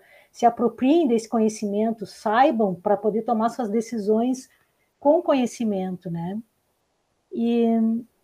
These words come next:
e não sei se, se tu quer ainda,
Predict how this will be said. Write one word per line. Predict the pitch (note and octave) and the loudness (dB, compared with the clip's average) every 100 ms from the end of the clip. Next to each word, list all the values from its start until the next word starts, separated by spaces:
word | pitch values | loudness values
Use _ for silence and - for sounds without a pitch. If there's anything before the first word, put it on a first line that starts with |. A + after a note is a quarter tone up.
| _ - | _ -4
e | B3 | 0
não | B3+ | 0
sei | D#4 | 0
se, | D4+ - - | -4 -8 -12
se | - A3 | -18 -12
tu | - A3 | -10 -6
quer | - A#3 C4 C4+ | 0 2 4 4
ainda, | B3 B3 B3+ B3 A#3 A3+ A3 | 4 2 0 0 2 2 0